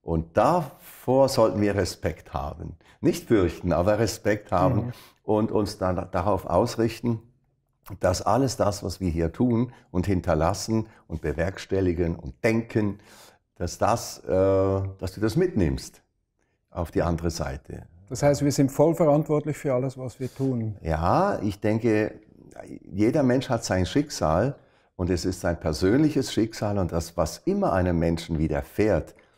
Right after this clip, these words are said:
Speaker 1: ist nicht zufällig da reingeplatzt, sondern der Mensch ist damit gemeint. Dir passiert das, weil dir das passieren soll. Und, äh, ja, lern was daraus, mach was damit. Ja.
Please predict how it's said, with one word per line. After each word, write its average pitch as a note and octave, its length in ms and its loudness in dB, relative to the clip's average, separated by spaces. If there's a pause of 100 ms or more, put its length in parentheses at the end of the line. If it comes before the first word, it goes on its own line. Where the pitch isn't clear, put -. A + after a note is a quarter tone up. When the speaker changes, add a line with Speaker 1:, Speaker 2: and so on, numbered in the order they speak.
(360)
Speaker 1:
ist E2 180 -4
nicht - 240 -4
zufällig C3+ 760 2
da D#2 180 2
reingeplatzt, C3 960 0
sondern F2 360 0 (440)
der F2 100 2
Mensch F2 320 2
ist - 240 -8
damit D#2+ 320 0
gemeint. C2+ 680 -4 (340)
Dir A#2 180 4
passiert F#2+ 600 0
das, C3+ 260 0
weil D#2+ 220 0
dir D#2+ 180 0
das D#2 220 -2
passieren C2+ 480 -6
soll. D#2 460 4 (760)
Und, F#2+ 580 2
äh, F2+ 560 2
ja, D#3+ 520 0
lern D3 320 4
was E3 160 0
daraus, F#2+ 320 0
mach B2 260 0
was C#3+ 200 -2
damit. E2 460 -2 (140)
Ja. E2+ 100 -12